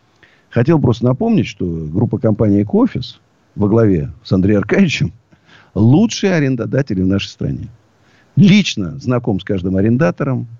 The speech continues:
Скидки, льготы, помощь по всем направлениям. Плюс семь девятьсот двадцать пять ноль девяносто три пятьдесят восемь девяносто восемь.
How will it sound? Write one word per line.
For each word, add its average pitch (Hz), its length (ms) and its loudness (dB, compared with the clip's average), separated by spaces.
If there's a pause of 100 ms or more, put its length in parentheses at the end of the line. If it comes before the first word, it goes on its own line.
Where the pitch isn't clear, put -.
(360)
Скидки, - 580 -2
льготы, 127 600 0
помощь 147 640 0
по 110 100 -2
всем 135 240 0
направлениям. 101 640 -2 (460)
Плюс 139 260 2
семь 123 280 2
девятьсот 110 420 -2
двадцать 104 400 -2
пять 175 400 -2
ноль 107 260 2
девяносто 90 440 -2
три 92 220 0
пятьдесят 85 440 -2
восемь 90 400 -2
девяносто 85 420 0
восемь. 185 420 2